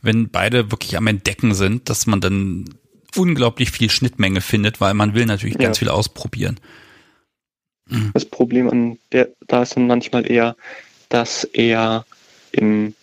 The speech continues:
Speaker 2: beziehungsweise in vergangenen Beziehungen, ähm, sehr wenig kommuniziert hat oder beziehungsweise seine Partner ihm beigebracht haben, nicht zu kommunizieren und ich bei vielen Dingen jetzt eher daran verzweifle,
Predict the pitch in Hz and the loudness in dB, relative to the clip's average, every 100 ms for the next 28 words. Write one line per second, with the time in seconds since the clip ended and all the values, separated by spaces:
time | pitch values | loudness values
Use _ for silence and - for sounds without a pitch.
0 | _ _ _ _ - - 156 127 117 123 | _ _ _ _ -20 -6 -2 2 2 2
1 | 113 - 117 120 135 120 107 - 123 120 | 2 0 0 2 2 0 -2 0 2 2
2 | 120 113 - - - _ - 123 113 110 | 0 -4 -12 -20 -20 _ -2 0 0 -2
3 | 110 107 _ _ _ _ _ 113 117 117 | -8 -12 _ _ _ _ _ -8 0 2
4 | 117 110 107 107 101 113 135 131 107 - | 4 2 0 -6 0 2 4 2 -2 -2
5 | 120 113 110 107 - 120 123 123 - 110 | 0 2 0 -2 0 0 2 -2 0 0
6 | 107 117 113 - - - - _ _ _ | 2 2 2 -2 -10 -20 -20 _ _ _
7 | _ _ - 117 113 110 - 113 - 123 | _ _ -4 0 0 -2 0 0 0 -2
8 | - 120 107 110 123 110 120 - 117 107 | 0 0 2 2 2 2 -2 -2 -4 -2
9 | 117 165 - - 123 117 117 110 - 127 | 0 0 -2 -2 2 2 2 0 0 2
10 | 139 - - - - _ 120 117 123 - | 0 -6 -20 -20 -20 _ 0 2 -2 -2
11 | 120 117 - - 139 131 123 117 117 113 | 2 2 0 -2 0 2 2 2 2 0
12 | - 123 123 117 113 - - - 117 127 | 2 2 2 0 -2 -4 -6 -2 0 0
13 | - 120 117 | 2 0 2